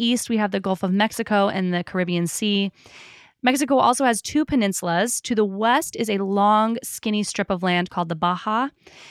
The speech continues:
And to the east, there is a larger peninsula that kind of curves up into the Gulf of Mexico called the Yucatan Peninsula. Mexico is the thirteenth largest country in the world,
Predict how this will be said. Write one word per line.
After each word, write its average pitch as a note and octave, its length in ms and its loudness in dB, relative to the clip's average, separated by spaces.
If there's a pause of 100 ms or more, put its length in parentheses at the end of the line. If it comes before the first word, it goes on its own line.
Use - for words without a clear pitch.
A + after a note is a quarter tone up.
(180)
And G#3+ 240 2
to - 60 -10
the - 220 -10
east, C4+ 500 0 (260)
there G#3+ 200 2
is G#3 100 0
a G3+ 140 0
larger B3+ 400 2
peninsula G#3+ 500 0
that - 80 -4
kind - 180 -6
of F#4 60 -6
curves A3+ 400 -4
up - 300 -2
into F#3+ 260 -4
the F3+ 80 -2
Gulf E3+ 260 -2
of E3 120 -4
Mexico E3+ 480 -2
called E3 300 -4
the E3 100 -2
Yucatan D#3+ 580 -4
Peninsula. F3 600 -6 (800)
Mexico B3 600 2
is B3+ 120 2
the A3 100 0
thirteenth A#3+ 560 -2
largest G3+ 560 0
country F#3+ 320 -2
in F3 80 2
the E3 60 0
world, F#3 400 0